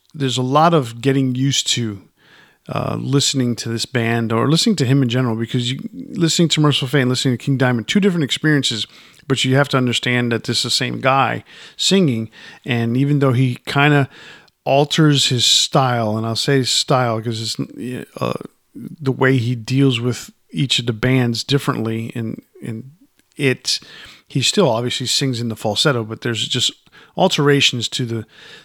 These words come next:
to the way he sings. It, you still have to get used to it. I mean, he's such a unique voice.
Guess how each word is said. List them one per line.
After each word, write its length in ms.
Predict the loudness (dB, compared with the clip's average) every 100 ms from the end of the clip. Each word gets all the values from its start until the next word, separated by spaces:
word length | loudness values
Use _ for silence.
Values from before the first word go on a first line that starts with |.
| _ -12
to 120 | -8
the 80 | -2
way 200 | 0 0
he 100 | 0
sings. 380 | 2 2 2 -4 -20 -18 -18 -12
It, 220 | -4 -4 -2
you 180 | -2
still 320 | -2 0 2 4
have 140 | 2
to 100 | -2
get 140 | -4 -2
used 260 | -2 -2
to 100 | -4
it. 200 | -6 -6
I 60 | -8
mean, 140 | -8
he's 100 | -4
such 320 | 0 2 0 -2
a 20 |
unique 680 | -2 -2 -2 -2 -6 -12 -18 _ -14
voice. 640 | -4 -2 0 -2 -2 -4